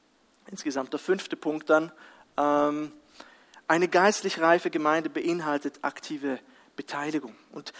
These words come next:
am Schluss einfach kehrt Paulus wieder zurück zu dieser Metapher des Leibes zurück, ja, in dem jedes Teil als Glied im Christi Leib betrachtet ist.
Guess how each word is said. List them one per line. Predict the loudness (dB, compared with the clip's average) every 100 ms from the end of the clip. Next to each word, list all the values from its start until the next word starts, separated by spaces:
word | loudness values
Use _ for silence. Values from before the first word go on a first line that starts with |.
| -14
am | -8
Schluss | 0 2 6
einfach | 6 6 2 6
kehrt | 6 8
Paulus | 8 8 8 4
wieder | 4 4
zurück | 4 0 0
zu | -2
dieser | -2 0
Metapher | -4 -4 -4 -4
des | -6 -6
Leibes | -4 -4 -4 -10 -16 -20 _ _ _
zurück, | -16 -16 -16 -20
ja, | -20 -20 -20 -20 -14 -4
in | 0
dem | 2
jedes | 2 2 2 0 -2
Teil | 0 4 6 4 0 -18 -20 _
als | -4 -2 -4
Glied | -6 -6 -6 -8 -12 _ _ _ _
im | -14 -12
Christi | -4 -2 -2 -4 -6 -6 _
Leib | -6 -4 -4 -6 -20 -20 _ _ _ _ -18
betrachtet | -16 -16 -18 -20 -18
ist. | -14 -14